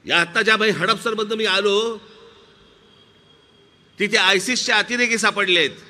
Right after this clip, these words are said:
सिमीचे अतिरेकी सापडलेत. सापडलेले तर वेगळे, असतील किती अजून या मोहल्ल्या मोहल्ल्यांमध्ये. अहो, आमच्या खाली लागलाय बुडाखाली बॉम्ब, त्याच्याकडे लक्ष द्यायला आम्हाला वेळ नाहीये.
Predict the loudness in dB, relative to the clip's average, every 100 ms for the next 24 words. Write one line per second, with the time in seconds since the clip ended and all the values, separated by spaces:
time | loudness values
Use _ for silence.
0 | -20 -20 -20 -20 -14 -6 -4 -4 0 0
1 | 0 -2 -2 -2 -2 0 0 0 0 -2
2 | -10 -20 -20 -20 -20 -12 2 2 2 -2
3 | 0 -2 -2 -2 0 0 0 0 0 -4
4 | -8 -8 -8 -8 -8 -8 -10 -6 -6 0
5 | 2 0 -4 -14 -20 -20 -4 -4 -2 -2
6 | -2 0 0 0 0 -2 -2 -4 -8 -18
7 | -20 -20 -20 _ _ _ _ _ _ _
8 | _ _ _ _ _ -20 _ _ _ _
9 | _ _ _ _ _ _ _ _ _ -6
10 | 2 4 4 2 -2 0 2 2 2 2
11 | 0 0 0 0 -2 -2 -2 -2 -6 -12
12 | -20 -20 -20 _ _ _ _ _ 0 2
13 | 0 -2 -2 0 0 2 2 2 4 6
14 | 4 2 2 0